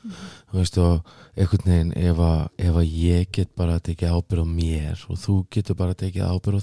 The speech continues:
Speaker 2: þér,
Speaker 1: Mhm.
Speaker 2: að, og við getum lært það, að þá hjálpar það ótrúlega mikið. En bara talandi um áföll og fyrirgjöf, ég ætla að tala aðeins um þennan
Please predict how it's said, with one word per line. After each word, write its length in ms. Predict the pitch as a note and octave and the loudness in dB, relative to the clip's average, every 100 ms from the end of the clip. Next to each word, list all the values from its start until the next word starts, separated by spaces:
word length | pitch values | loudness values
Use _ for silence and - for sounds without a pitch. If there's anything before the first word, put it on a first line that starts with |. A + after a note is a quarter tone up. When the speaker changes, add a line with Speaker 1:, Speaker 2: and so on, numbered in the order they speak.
| - | -4
Speaker 2:
þér, 300 | F2+ D#2 - - _ _ _ - | -6 -4 -8 -14 _ _ _ -14
Speaker 1:
Mhm. 300 | F#3+ F3+ F3+ | -8 -8 -4
Speaker 2:
að, 260 | - E2+ D2+ | -2 0 2
og 120 | F2 | 2
við 120 | F#2 F2 | 2 2
getum 180 | F2 E2+ | 0 0
lært 380 | E2+ F#2 - - | 0 0 -4 -8
það, 460 | - E2+ D#2 D2+ - _ - - - | -2 0 0 -4 -10 _ -20 -20 -12
að 100 | - | -6
þá 80 | - F2 | -2 0
hjálpar 500 | - F#2 F2+ - E2+ | 0 0 -2 -4 0
það 220 | F#2 F2+ | 2 2
ótrúlega 460 | F#2+ - F#2 E2+ E2+ | 0 -2 -2 0 0
mikið. 320 | E2+ - F2+ | -2 -4 -6
En 80 | E2+ | -4
bara 200 | E2+ F#2 | -2 -2
talandi 420 | F2+ F#2+ F#2 G#2 G2+ | 0 2 2 2 2
um 60 | |
áföll 300 | G2 F#2 F2+ | 0 0 -4
og 80 | F2 | 0
fyrirgjöf, 380 | G2+ G2 - F2+ | 2 2 2 0
ég 60 | F2 | 0
ætla 100 | F2+ | -2
að 40 | |
tala 260 | F#2+ F#2 F2+ | -2 0 0
aðeins 200 | F2 F#2+ | 0 0
um 220 | F#2 F#2 | -2 -2
þennan 640 | - G2 F2+ F2 - - | -4 -2 0 -2 -4 -10